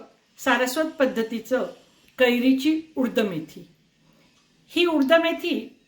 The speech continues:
हा आमटीचा प्रकार आहे, भाताबरोबर आपण खा-, खायची असते.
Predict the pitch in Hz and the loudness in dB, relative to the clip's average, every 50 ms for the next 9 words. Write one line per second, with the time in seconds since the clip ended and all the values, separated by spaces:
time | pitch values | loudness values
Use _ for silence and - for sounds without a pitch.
0 | _ _ _ _ _ _ _ _ _ _ - 285 294 294 294 294 - - - _ | _ _ _ _ _ _ _ _ _ _ 0 2 2 2 2 0 -10 -18 -20 _
1 | _ _ _ _ _ _ - - 240 247 262 262 359 349 349 370 359 330 254 214 | _ _ _ _ _ _ -4 0 0 2 2 2 2 2 2 0 0 0 0 0
2 | - - 196 185 185 196 - - - - _ _ _ _ _ _ - 220 233 240 | 0 0 -2 -2 -2 -4 -6 -6 -12 -20 _ _ _ _ _ _ -8 -6 -4 -2
3 | - 254 247 240 262 247 247 247 247 240 226 208 - 202 208 208 - 208 180 175 | 0 2 2 2 2 0 0 0 -2 -2 -2 -2 -4 -4 -6 -6 -6 -6 -6 -6
4 | - - - 208 190 190 - 214 196 175 - - - 233 | -6 -8 -6 -6 -6 -4 -4 -6 -6 -6 -6 -10 -10 -8